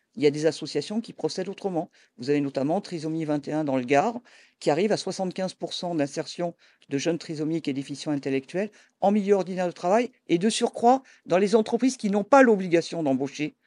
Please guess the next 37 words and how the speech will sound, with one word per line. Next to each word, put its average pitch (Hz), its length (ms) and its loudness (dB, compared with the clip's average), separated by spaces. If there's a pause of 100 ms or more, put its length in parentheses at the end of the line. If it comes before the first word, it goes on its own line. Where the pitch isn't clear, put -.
(120)
ces - 180 -4
jeunes. 147 260 0 (200)
Pourquoi ? 214 380 4 (240)
Ben 147 80 2
parce 175 160 2
qu'ils 185 140 -8
font 208 140 -4
un 214 80 2
accompagnement 185 540 0
très 196 200 0
fin, 185 280 -2 (240)
qu'ils 151 160 -2
accompagnent 277 420 2
l'employeur, 185 440 0
qu'ils 151 120 -10
accompagnent 180 400 -4
le 175 80 -6
jeune 180 160 0 (240)
sur - 160 -6
le 175 80 2
poste 208 280 0
de 220 60 2
travail. 185 300 4 (220)
Et 147 60 -10
ça 151 160 4
permet 185 240 2
à 202 60 4
ces 190 160 -2
jeunes 196 220 0 (220)
d'avoir 170 260 4
un 190 80 6
vrai 175 180 4
salaire 196 420 2 (220)
et 160 120 2
de 180 80 6
pas 190 240 4
être 202 260 6